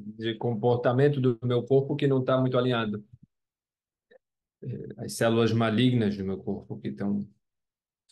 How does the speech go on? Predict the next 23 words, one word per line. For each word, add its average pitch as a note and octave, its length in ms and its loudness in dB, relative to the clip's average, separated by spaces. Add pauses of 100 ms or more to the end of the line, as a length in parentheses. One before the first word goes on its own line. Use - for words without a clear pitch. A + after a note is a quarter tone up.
fu-, - 200 -8
funcionando G2+ 380 0
assim. G#2 280 -2
Mas G#2+ 300 0
o A#2+ 60 0
comportamento C3 600 2
do C#3+ 180 2
câncer C#3+ 440 4
é D#3+ 60 4
complexo. E3 720 0 (1600)
O A2+ 120 -2
câncer C3 340 2
não D3+ 120 6
existe D#3 320 4
como C#3+ 260 4
uma B2 340 4
coisa G#2+ 600 2 (1160)
específica A2+ 720 -2
e G#2 40 2
definida G#2 580 2
que A2 100 -4
eu G#2 180 2
tenho. G#2 420 2